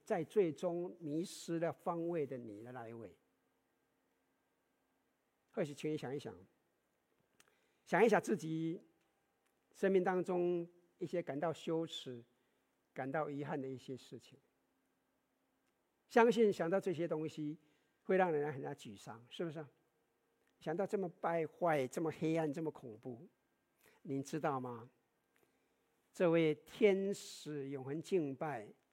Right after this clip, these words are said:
充满荣耀的神，他放下他的荣耀，借着他的鲜血，使你摆脱了罪恶，释放了你。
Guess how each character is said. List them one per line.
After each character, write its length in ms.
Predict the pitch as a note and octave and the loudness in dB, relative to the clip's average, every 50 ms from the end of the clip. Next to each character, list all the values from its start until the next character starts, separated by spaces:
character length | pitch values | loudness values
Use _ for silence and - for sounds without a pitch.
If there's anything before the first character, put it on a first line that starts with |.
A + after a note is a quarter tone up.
| _ _ | _ _
充 280 | - - F#3 F#3+ F#3 | -6 -2 0 0 0
满 160 | F3+ E3 D3 C#3 C3+ | 0 -2 -4 -4 -6
荣 180 | C3 C3 C#3+ D#3+ | -6 -6 -4 -4
耀 140 | E3 D#3+ | -2 -2
的 120 | D3 C#3 C3 | -4 -4 -8
神， 360 | - - C3+ A2 G#2 G2+ G#2+ - _ _ _ _ _ _ _ _ _ _ _ _ | -10 -12 -16 -16 -16 -18 -20 -20 _ _ _ _ _ _ _ _ _ _ _ _
他 200 | - C#3+ C#3 C#3 - _ _ _ _ _ | -10 -8 -8 -8 -10 _ _ _ _ _
放 200 | B3 G#3+ F#3 D#3+ D3+ D3 C#3 C#3 C#3 C#3 C3+ | 4 4 4 4 0 -2 -4 -4 -6 -6 -6
下 300 | - - E3+ C#3+ C3 A#2+ | -4 -4 -4 -4 -4 -6
他 140 | - D#3 | -8 -10
的 100 | C#3+ C#3 | -10 -10
荣 260 | C3 B2+ A#2 A2+ B2 C3+ | -12 -12 -12 -12 -8 -6
耀， 320 | C#3 C#3+ B2+ A#2 G#2+ - - _ _ _ _ _ _ _ _ _ | -6 -4 -4 -6 -6 -10 -14 _ _ _ _ _ _ _ _ _
借 280 | - - - A#3+ A3 F#3+ | -12 2 8 10 10 10
着 140 | F#3 F3+ E3+ | 8 6 0
他 140 | - F3+ F#3 | -2 0 0
的 100 | F3+ E3 | 0 0
鲜 340 | - - - F#3 F3+ F3+ | 0 0 0 2 2 2
血， 360 | F3+ F3+ - D#3 C3 A2+ A2+ - _ _ _ _ _ _ _ _ | 0 -2 -4 -6 -6 -6 -8 -12 _ _ _ _ _ _ _ _
使 380 | - - - - - D#3+ E3+ E3+ | -20 -16 -14 -10 -6 -4 -2 -2
你 200 | E3+ E3 D#3+ D#3+ | 0 0 -2 -2
摆 240 | - C#3+ B2+ C#3 | -4 -6 -8 -8
脱 240 | C3+ - - E3 D#3+ | -10 -8 -8 -6 -6
了 80 | D3 C#3+ | -6 -6
罪 240 | C3 - D3+ C3 B2 C3 | -8 -8 -10 -10 -10 -12
恶， 160 | B2+ G#2+ F#2 - - _ _ _ _ _ _ _ _ _ _ | -16 -18 -18 -20 -20 _ _ _ _ _ _ _ _ _ _
释 200 | _ - - E3 | _ -16 -12 -12
放 160 | C#3+ - D3+ C3+ | -10 -10 -10 -12
了 100 | B2 A2+ | -12 -14
你。 240 | G2+ G2 G2 G2+ | -16 -18 -20 -20